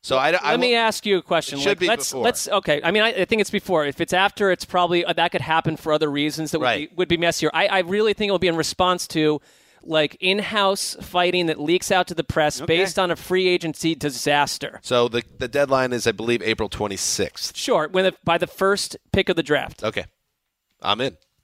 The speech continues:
Speaker 1: You got, you got three s-, wagers there. All right, Wes, last one.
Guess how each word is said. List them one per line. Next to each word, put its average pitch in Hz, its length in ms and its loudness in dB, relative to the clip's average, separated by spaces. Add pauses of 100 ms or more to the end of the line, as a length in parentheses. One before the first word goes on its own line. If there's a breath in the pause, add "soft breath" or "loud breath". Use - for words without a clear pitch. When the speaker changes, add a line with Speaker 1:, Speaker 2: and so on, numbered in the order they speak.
(300)
Speaker 1:
You 107 80 -10
got, 104 220 0
you 98 80 -10
got 101 200 -4
three 110 200 -6
s-, - 240 -10
wagers 101 360 -4
there. 101 220 -2 (640 soft breath)
All - 100 -6
right, 101 280 0
Wes, 110 320 -2
last 104 220 -2
one. 87 160 -10